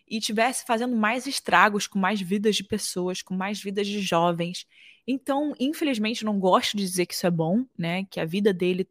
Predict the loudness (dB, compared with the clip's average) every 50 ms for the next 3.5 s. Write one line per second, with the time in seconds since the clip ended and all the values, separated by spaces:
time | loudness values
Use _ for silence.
0 | _ _ -12 -4 -4 -4 -4 -4 -4 -4 -6 -6 -4 -6 -6 -6 -6 -6 -6 -6
1 | -6 -4 -4 -4 -4 -4 -6 -6 -10 _ _ _ _ _ _ _ _ _ -2 -2
2 | -2 -2 0 0 2 4 6 6 6 6 4 2 0 0 0 -2 -6 -6 -8 -6
3 | -2 0 2 2 2 2 2 2 2 0